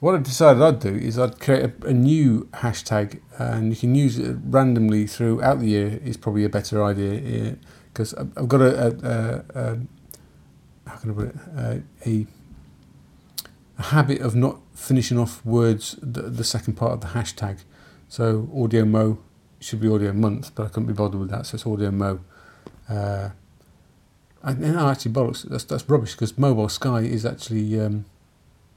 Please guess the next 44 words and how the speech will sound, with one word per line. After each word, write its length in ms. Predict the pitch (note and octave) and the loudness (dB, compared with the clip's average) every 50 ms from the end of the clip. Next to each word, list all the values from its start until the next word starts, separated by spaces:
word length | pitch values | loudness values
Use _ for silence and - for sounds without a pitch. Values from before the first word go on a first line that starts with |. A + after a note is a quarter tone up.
| _ | _
yeah, 220 | - A#2 A2+ G#2+ F#2 F2 - _ _ _ _ _ - G3 | -4 -4 -2 -4 -4 -8 -16 _ _ _ _ _ -12 -8
is, 240 | C#3+ A#2 A2+ - | -8 -8 -6 -6
is 140 | C3 A#2+ G#2+ | -6 -6 -4
the 80 | A2+ G#2+ | -4 -4
ha-, 80 | G#2+ | -4
is 200 | - - C3+ A#2 | -4 -4 -4 -2
one 120 | A2+ A2+ A2 | 0 0 0
of 60 | G#2 | 0
the 60 | G#2 | 0
hashtags 380 | G2+ G#2+ - - - G#2+ G#2 - | -2 -4 -4 -2 -4 -4 -4 -4
that, 280 | A2+ A2+ A2+ C#3 A#2+ | -4 -6 -6 -6 -6
that 80 | A#2+ B2 | -8 -6
I, 200 | A#2 A#2 A2+ A2 - B2+ | -6 -4 -6 -6 -6 -8
I 60 | A#2 | -8
created 500 | A2+ - A#2 A2 A2+ A2 A2 - C3+ - | -6 -6 -6 -6 -6 -6 -8 -10 -12 -12
that, 100 | - - | -8 -6
uh, 80 | A#2+ A2+ - _ _ - - | -6 -6 -6 _ _ -20 -16
actually 180 | C3+ A#2 - A2+ | -12 -8 -6 -2
does 220 | G#2+ A#2 G#2+ G#2 | -2 -2 -2 0
use 200 | G#2+ G#2+ G2 - | -2 -2 -2 -2
the 80 | - G2+ | -6 -4
whole 180 | F2 G#2+ G#2 G#2 | 0 0 2 2
words. 320 | G#2 G2+ G2+ G2 F#2 - - - - - - - - - - | 2 0 -2 -4 -6 -12 -18 -18 -18 -18 -20 -20 -16 -6 -2
Uh, 180 | A#2 A2+ A#2+ C#3 | 0 0 0 2
yeah, 180 | C#3+ C#3+ D3 D#3+ | 6 8 10 10
anyway, 220 | C#3+ B2 A2+ G#2+ | 12 10 8 8
that's 140 | A2 B2+ - | 6 4 0
by 160 | - - G#2 | 0 0 0
the 60 | G2 | 2
by. 120 | F#2+ G2 F2 - - - - - | 0 -2 -4 -4 -14 -20 -10 -2
So 200 | - A#2+ A#2 - - - - - | 0 0 0 0 -4 -8 -4 -2
I've 120 | D3+ C#3+ | 0 2
decided 280 | B2+ C3 C#3 E3 D3 C3+ | 4 6 8 8 8 10
what 100 | C3+ C#3+ | 8 8
I'll 60 | C3 | 6
do 120 | A#2 B2+ B2+ | 8 8 6
is 160 | A#2+ A2 A#2+ | 6 8 6
I'll 180 | A#2 A#2 A#2 | 6 6 6
introduce 500 | C3 C3 B2 - - - B2 A#2+ A2+ - | 4 0 -2 -2 -2 0 2 2 2 2
a, 60 | - C3 | 0 0
a 220 | A#2+ A#2+ - B2+ | 0 0 2 2
new 200 | A#2 A#2+ B2+ A#2+ | 4 4 4 4
hashtag 460 | G#2+ A#2 A2 - - - G#2+ G2+ G#2 | 4 0 0 -2 0 0 0 0 -2
called 300 | - - A2+ G#2+ A2 - | -2 -2 -2 -2 -2 -4